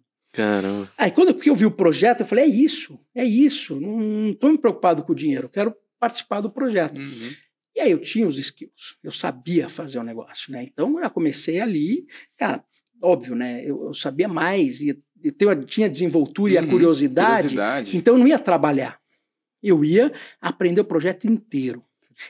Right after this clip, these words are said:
Speaker 2: E eu falava na agência de publicidade, entendia tudo o que que era, a parte técnica eu entendia tudo, de negócio, et cetera.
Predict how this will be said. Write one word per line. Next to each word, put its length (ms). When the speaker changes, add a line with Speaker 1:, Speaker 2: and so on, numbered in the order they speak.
Speaker 2:
E 40
eu 60
falava 300
na 100
agência 360
de 60
publicidade, 520
entendia 540
tudo 220
o 20
que 140
que 260
era, 180
a 40
parte 320
técnica 500
eu 60
entendia 360
tudo, 360
de 120
negócio, 460
et 100
cetera. 220